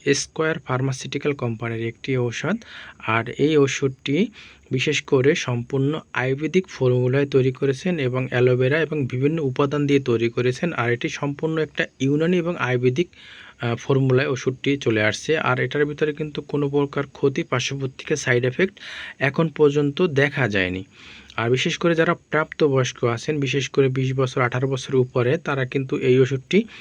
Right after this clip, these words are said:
খেতে পারেন না। এই ওষুধটি খেলে আপনার, আমি যে সমস্যার কথা বলছি এই সমস্যাটা কিন্তু আপনি খুব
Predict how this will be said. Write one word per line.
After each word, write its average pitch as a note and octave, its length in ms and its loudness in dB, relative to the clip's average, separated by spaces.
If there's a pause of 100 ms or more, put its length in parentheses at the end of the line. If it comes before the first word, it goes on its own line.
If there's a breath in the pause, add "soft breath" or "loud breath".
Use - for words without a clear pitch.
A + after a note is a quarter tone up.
(260 loud breath)
খেতে C3 220 2
পারেন G2+ 260 -2
না। G#2+ 140 -8
এই C3+ 180 0
ওষুধটি D3+ 360 -2
খেলে C#3+ 380 2 (140)
আপনার, C3 380 0 (520 loud breath)
আমি C3 160 0
যে D#3+ 100 -2
সমস্যার C#3+ 440 -2
কথা C#3+ 240 -2
বলছি C#3+ 280 -2
এই C#3+ 120 0
সমস্যাটা C3 580 -4
কিন্তু C#3 320 -6
আপনি C#3 200 -4
খুব E3+ 200 -10